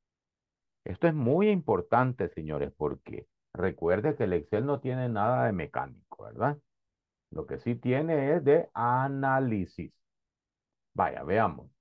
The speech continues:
Para la primer tabla tenemos una lista de edades. ¿Qué se nos pide en estas celdas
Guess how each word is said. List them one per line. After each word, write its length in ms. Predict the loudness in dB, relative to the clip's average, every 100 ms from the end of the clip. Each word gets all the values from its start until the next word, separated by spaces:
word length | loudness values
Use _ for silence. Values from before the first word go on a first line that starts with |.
| _ _ _ _ -2
Para 160 | 2 4
la 180 | 4 4
primer 380 | 2 2 0 0
tabla 380 | -2 -2 -4
tenemos 400 | -2 0 0 0
una 180 | 0 2
lista 420 | 2 -2 2 2
de 220 | 4 2 2
edades. 480 | 0 -2 -6 -16 _ 4
¿Qué 140 | 4 6
se 100 | 2
nos 240 | 0 -2
pide 600 | -2 0 0 0 4 4
en 80 | 6
estas 500 | 0 -2 -2 -4 -2
celdas 480 | 0 0 0 -2